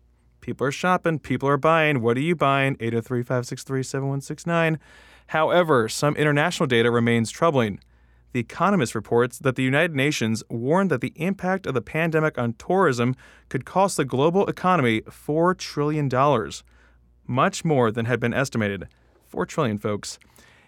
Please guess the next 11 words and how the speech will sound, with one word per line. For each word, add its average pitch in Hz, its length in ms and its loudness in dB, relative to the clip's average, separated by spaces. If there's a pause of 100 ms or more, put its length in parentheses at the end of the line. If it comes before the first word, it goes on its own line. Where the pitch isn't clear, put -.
(120)
Now, 110 140 0 (100)
international 151 480 0
tourist 160 380 0
arrivals 127 320 2
declined 135 340 -2
by 120 120 2
seventy-three 165 760 -2
percent 143 440 -2
in 123 120 -2
twenty 131 300 -4
twenty 151 460 -2